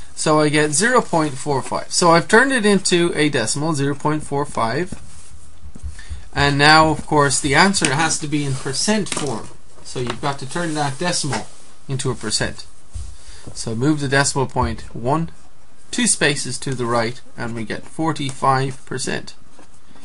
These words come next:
And by goodness, I have to say, if you guys are able to do this, you know, like, this is awesome. I mean, you going from a sentence to an equation, solving an equation,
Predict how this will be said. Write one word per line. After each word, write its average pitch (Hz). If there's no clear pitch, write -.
And 135
by 175
goodness, 147
I 156
have 190
to 156
say, 120
if 127
you 185
guys 147
are 113
able 151
to 131
do 143
this, 110
you 120
know, 104
like, 131
this 208
is 156
awesome. 143
I -
mean, 123
you 131
going 165
from 170
a 139
sentence 156
to 143
an 120
equation, 131
solving 156
an 123
equation, 110